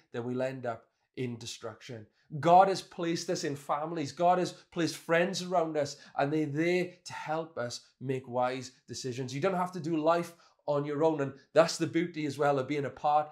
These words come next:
of the, of a family, especially the family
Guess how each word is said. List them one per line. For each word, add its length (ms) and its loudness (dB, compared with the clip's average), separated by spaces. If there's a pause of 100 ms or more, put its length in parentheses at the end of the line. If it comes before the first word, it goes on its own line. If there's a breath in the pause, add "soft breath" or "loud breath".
(200 loud breath)
of 160 -8
the, 320 0
of 140 -6
a 40 -10
family, 640 2 (120)
especially 460 -2
the 100 -2
family 580 2